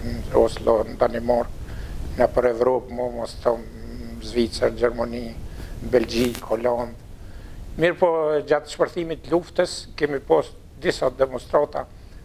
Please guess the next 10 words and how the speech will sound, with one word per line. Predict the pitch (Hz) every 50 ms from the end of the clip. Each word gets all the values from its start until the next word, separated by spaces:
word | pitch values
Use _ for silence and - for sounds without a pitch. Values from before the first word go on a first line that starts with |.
| - - - - - - -
e, | 131 127 131 - - - - 131
edhe | 120 117 117 131 117 123
në, | 127 127 123 123 120 120 - - - 117
në | 120 -
Halmstad, | - 123 110 - - - - 117 110 -
sidomos | - - 113 - 123 - 131 123 117 - - 117
në | 113 113 -
pranverën | - 120 113 117 120 123 120 120 117 117 110
e | 117
vitit, | 120 113 - 120 117 -